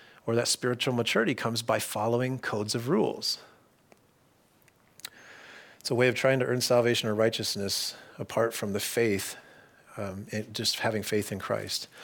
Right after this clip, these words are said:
So here's some things you have to know if you don't want to get led astray, if you want to heed this warning. The first thing is, is know that you are circumcised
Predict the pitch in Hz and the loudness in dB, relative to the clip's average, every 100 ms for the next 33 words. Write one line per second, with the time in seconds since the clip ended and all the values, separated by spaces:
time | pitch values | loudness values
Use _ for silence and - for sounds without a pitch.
0 | - - - - - - 185 277 277 220 | -12 -12 -10 -12 -10 0 6 8 6 6
1 | 202 175 190 180 151 147 123 127 143 139 | 6 10 8 8 6 8 10 8 4 6
2 | 170 160 160 151 139 139 139 - 139 120 | 6 6 6 6 8 8 6 4 6 6
3 | - 147 151 - - 180 156 165 - 139 | 6 6 4 2 2 2 4 4 4 4
4 | 139 127 127 - 202 220 - 143 131 135 | 4 6 2 6 8 8 6 6 8 6
5 | 120 110 143 185 226 185 151 185 165 143 | 4 4 10 12 12 8 8 8 12 10
6 | 139 - 180 190 175 127 - 117 113 113 | 10 6 8 8 8 2 4 6 6 4
7 | 117 | 0